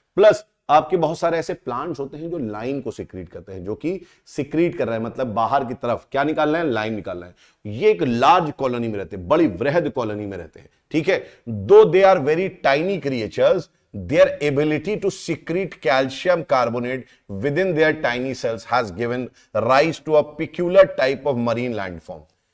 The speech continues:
ठीक है। तो याद रखिएगा कि भले ही ये बहुत छोटे छोटे हैं, पॉलिप्स बहुत छोटा है,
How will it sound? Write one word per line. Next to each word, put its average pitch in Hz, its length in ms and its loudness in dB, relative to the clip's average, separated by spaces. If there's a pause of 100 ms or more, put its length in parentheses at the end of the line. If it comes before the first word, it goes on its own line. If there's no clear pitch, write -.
(180)
ठीक 151 160 0
है। 190 120 6 (240)
तो 160 60 -4
याद 156 280 4
रखिएगा 156 420 0 (200)
कि 156 60 -4
भले 139 380 -2
ही 156 280 -2 (260)
ये 165 80 -4
बहुत 165 340 -4
छोटे 170 280 -2
छोटे 131 280 -2
हैं, 107 160 -6
पॉलिप्स 151 340 -4
बहुत 156 400 0
छोटा 123 260 -2
है, 95 100 -10